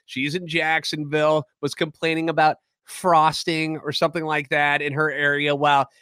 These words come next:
us in the Midwest are getting clobbered. We've got, uh, negative twenty-five wind chill numbers. <laughs> Uh, I remember it was just a couple of years ago that I was wearing shorts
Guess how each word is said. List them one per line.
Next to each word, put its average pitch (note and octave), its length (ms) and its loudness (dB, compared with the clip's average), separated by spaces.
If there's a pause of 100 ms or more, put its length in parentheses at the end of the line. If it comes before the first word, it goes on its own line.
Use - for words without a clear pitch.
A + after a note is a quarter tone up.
(160)
us E3 280 0
in E3+ 60 -6
the E3 60 0
Midwest D3+ 480 0
are D3 60 -4
getting C#3 200 -6
clobbered. C#3+ 580 2
We've B2+ 160 -2
got, C3 240 2 (260)
uh, A#2+ 320 0
negative D3+ 460 -2
twenty-five D3 580 2
wind D3 220 -2
chill D#3+ 240 4
numbers. D#3 720 2
<laughs> - 60 -20 (200)
Uh, B2 280 2
I F#3 80 2
remember A#3+ 240 2
it F#3+ 60 2
was F3 100 -6
just C4 160 -6
a F#3 40 -12
couple F#3+ 220 2
of D#3 80 0
years A#3 300 0
ago D#3 300 4 (240)
that D#3+ 140 2
I - 60 4
was F#3+ 140 4
wearing E3+ 240 4
shorts - 720 2